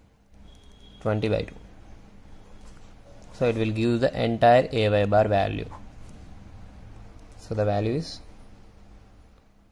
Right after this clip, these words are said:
sixty-four thousand M M cube. So for the T section we can take the width is how much? At the neutral axis what is the width is he-, present? Only the web width.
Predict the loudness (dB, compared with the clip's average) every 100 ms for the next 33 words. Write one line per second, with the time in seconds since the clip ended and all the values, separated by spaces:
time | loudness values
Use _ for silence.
0 | -20 -20 -12 -12 -10 -4 -4 -2 -2 -2
1 | 0 2 2 0 -2 -2 -8 -10 -4 0
2 | 0 0 -2 -6 -6 -6 -6 -14 -20 -20
3 | -20 -20 _ _ _ -2 0 0 2 4
4 | 4 2 -4 -4 -2 -2 -2 -4 -4 -6
5 | -20 -20 -10 -4 -2 2 2 2 2 2
6 | -2 -4 -2 -2 0 -2 -4 -10 -20 -20
7 | -20 -10 -2 2 2 4 2 2 4 6
8 | 6 4 0 0 0 -4 -4 -2 -2 -4
9 | -4 0 2 2 -6 -10 -18 -6 -2 0
10 | 2 4 2 0 -6 -12 -14